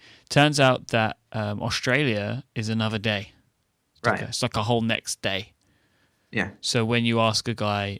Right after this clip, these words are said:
Speaker 1: uh, to arrive at his office at seven thirty in the morning to record with you,
Speaker 2: Right.
Speaker 1: um, because it's a time that, that kind of met for both of you.
Speaker 2: It's, like, three o'clock next Wednesday for you.
Speaker 1: And then he tells you, "You ready?" And then I'm like, "Oh, God,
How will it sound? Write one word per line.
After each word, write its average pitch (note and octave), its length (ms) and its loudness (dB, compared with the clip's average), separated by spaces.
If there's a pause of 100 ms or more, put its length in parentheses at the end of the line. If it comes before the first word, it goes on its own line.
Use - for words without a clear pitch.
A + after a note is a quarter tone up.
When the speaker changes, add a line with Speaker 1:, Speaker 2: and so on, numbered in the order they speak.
Speaker 1:
uh, G2+ 440 -6
to A2 180 -6
arrive G#2 380 -6
at - 80 -8
his A2 100 -8
office G#2 420 -6
at - 60 -12
seven G#2+ 320 -4
thirty G#2+ 340 -6
in G#2 100 -6
the G2+ 60 -8
morning G#2 500 -6 (420)
to A2 100 -6
record G#2 380 -6
with - 140 -12
you, A2 260 -8 (800)
Speaker 2:
Right. G2 140 0
Speaker 1:
um, G2 340 -6
because - 540 -6
it's - 240 -8
a A2 40 -6
time G#2 360 -6
that, - 140 -8 (160)
that - 180 -10
kind G#2+ 220 -4
of G2+ 180 -10
met A2 220 -6
for A2 80 -10
both G#2+ 300 -2
of A2+ 100 -14
you. G#2 240 -8 (320)
Speaker 2:
It's, G#2 240 -6
like, F2 120 -2
three G2 200 2
o'clock G2+ 260 0
next F2 280 -6
Wednesday G2 480 0
for - 140 -10
you. F2+ 280 -4 (160)
Speaker 1:
And A#2 180 2
then A2+ 140 0
he A2 100 -2
tells G#2+ 360 0
you, G#2 280 -4 (200)
"You A2 200 -4
ready?" G#2 640 -4
And G#2 200 -4
then G#2+ 120 -6
I'm G#2+ 140 -6
like, G#2+ 340 -10 (600)
"Oh, A2 120 -8
God, G#2 320 -12